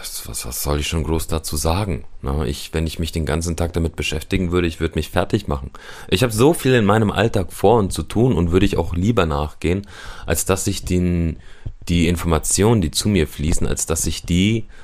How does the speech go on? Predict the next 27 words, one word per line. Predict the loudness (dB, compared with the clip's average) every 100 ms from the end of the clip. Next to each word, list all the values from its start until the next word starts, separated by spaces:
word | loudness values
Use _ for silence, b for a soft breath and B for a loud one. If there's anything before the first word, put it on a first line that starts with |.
| b b b b b 0
äh, | 4 6 4
von | 2 0
den | 0
Falschinformationen | 2 -2 0 -4 -2 -2 -2 -2 -2
trennen | 0 0 2 0
möchte. | 0 0 -2 -8 B B B B -10 0
Die |
einzige | 0 2 2
Information, | 2 2 -4 -4 -2 -2
die | -2 -2
ich | -4 -4
soweit | -4 -2 0 0 0
für | -4 0
mich | 0 2
habe, | 0 0
ist, | 0 -2 -4 -10 b b b b b b -14 -16 -4
und | 0
das | 0 0
erfahre | -4 -4 -4
ich | -2 -2
eben | -2 -2
durch | -4 -4
meine | -2
Mutter, | 0 0 0
da | -2 -4
sie | -6 -6 -4
eben, | -6 -4 -4 -4 -8